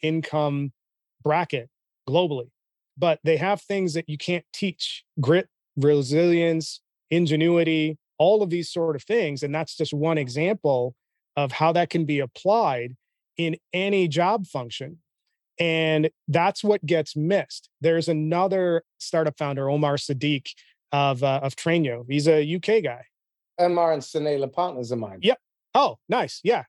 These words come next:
Speaker 1: I've had Omar on my show, and, uh, I had him, I,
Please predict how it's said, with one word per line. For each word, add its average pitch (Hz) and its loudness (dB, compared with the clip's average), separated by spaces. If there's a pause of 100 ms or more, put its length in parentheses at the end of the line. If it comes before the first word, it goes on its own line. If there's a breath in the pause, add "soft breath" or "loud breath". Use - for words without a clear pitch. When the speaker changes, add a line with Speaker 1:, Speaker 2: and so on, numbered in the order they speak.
Speaker 1:
I've 156 -2
had 175 0
Omar 180 -2
on 156 -2
my 151 -4
show, 151 0
and, 147 -6 (140)
uh, 147 0
I 147 0
had 160 2
him, 151 0 (360)
I, 143 -6